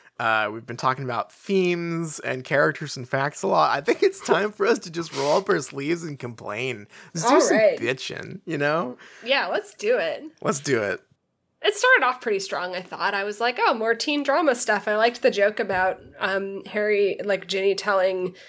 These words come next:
Speaker 2: uh, people that Harry had a hippogriff tattoo,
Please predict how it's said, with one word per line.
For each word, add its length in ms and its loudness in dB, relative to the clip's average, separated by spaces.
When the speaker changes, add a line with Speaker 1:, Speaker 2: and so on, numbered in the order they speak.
Speaker 2:
uh, 320 0
people 380 0
that 100 -4
Harry 240 4
had 220 -2
a 500 -8
hippogriff 480 0
tattoo, 580 -4